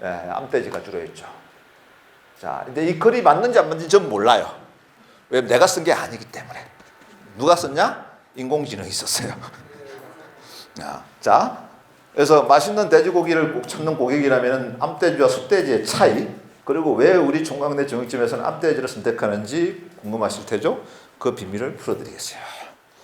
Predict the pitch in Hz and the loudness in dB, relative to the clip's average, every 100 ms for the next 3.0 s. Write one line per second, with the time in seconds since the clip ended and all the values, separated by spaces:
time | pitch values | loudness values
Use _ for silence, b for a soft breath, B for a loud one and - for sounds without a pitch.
0 | B B B B - 165 160 143 98 - | B B B B -16 -6 -6 -2 -4 -4
1 | - 120 120 147 185 175 156 120 104 101 | -6 -6 -4 -2 2 2 2 -2 -6 -2
2 | 101 - - 98 107 76 78 - 71 143 | -2 -2 -6 -6 -6 -6 -8 -6 -6 -6